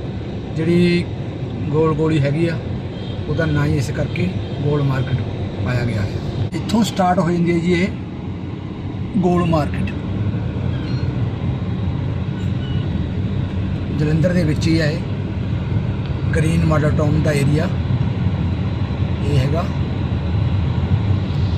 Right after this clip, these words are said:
ਗੋਲ ਮਾਰਕੀਟ। ਮੈਂ ਇੱਥੇ ਕਾਫੀ ਦੇਰ ਪਹਿਲਾਂ, ਅੱਜ ਤੋਂ ਤੀਹ ਕੁ ਸਾਲ ਪਹਿਲਾਂ ਇੱਥੇ ਕਾਫੀ ਰਿਹਾ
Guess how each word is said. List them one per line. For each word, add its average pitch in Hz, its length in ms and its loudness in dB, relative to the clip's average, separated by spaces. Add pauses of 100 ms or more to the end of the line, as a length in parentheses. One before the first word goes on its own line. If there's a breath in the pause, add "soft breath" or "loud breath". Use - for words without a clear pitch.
(1160)
ਗੋਲ 160 200 4
ਮਾਰਕੀਟ। 135 420 0 (1700)
ਮੈਂ 185 340 4 (160)
ਇੱਥੇ 190 280 -2 (520)
ਕਾਫੀ 175 300 0
ਦੇਰ 160 200 2
ਪਹਿਲਾਂ, 175 340 2 (480)
ਅੱਜ 156 60 0 (120)
ਤੋਂ 170 540 2 (1500)
ਤੀਹ 180 160 4
ਕੁ - 80 -4
ਸਾਲ 160 240 2
ਪਹਿਲਾਂ 165 380 2
ਇੱਥੇ - 260 -2
ਕਾਫੀ 160 260 0
ਰਿਹਾ 151 240 2